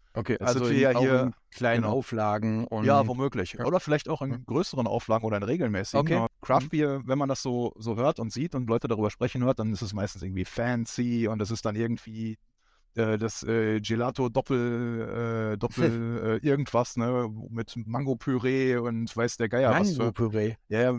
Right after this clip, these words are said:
Speaker 2: wie soll er, man kann ver-, verrückte Sachen machen. Oder ein, äh, wie, wie, wie heißen die denn hier, die Milkshake I P A mit Himbeere, ähm,
Speaker 1: Okay.
Speaker 2: ne, wo dann, äh, irgendwie, äh, Milchzucker mit drinne ist und das besonders weich ist und das ist, sch-,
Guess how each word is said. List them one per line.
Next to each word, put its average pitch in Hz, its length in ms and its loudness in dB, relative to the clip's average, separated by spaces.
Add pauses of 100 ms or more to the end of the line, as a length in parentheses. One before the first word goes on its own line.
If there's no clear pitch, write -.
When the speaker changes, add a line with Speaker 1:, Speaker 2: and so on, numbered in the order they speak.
Speaker 2:
wie 104 40 -14
soll 127 120 0
er, 107 80 4
man 104 120 0
kann 123 280 -6
ver-, 131 200 -2
verrückte 131 340 -2
Sachen 123 240 0
machen. 92 240 -8 (360)
Oder 110 260 2
ein, 104 180 -4
äh, 104 420 2
wie, 104 100 -2
wie, 101 380 -4
wie 101 60 -2
heißen 107 240 -2
die 101 80 -2
denn 98 140 -2
hier, 101 120 -2
die 101 260 -2 (220)
Milkshake 135 600 0
I 127 80 4
P 127 260 0
A 123 100 2
mit 120 580 -2
Himbeere, 131 680 0 (380)
ähm, 107 500 0
Speaker 1:
Okay. 110 280 2
Speaker 2:
ne, 101 100 -4 (340)
wo 107 160 -2
dann, 110 300 2
äh, 104 160 0
irgendwie, 110 400 -2
äh, 104 400 0 (100)
Milchzucker 123 420 -2
mit 113 140 -2
drinne 120 300 2
ist - 160 -2
und 104 100 -2
das 101 140 -8
besonders 110 380 0
weich 104 260 2
ist 120 260 -4
und 107 360 -8
das - 160 -10
ist, - 260 -14
sch-, - 140 -20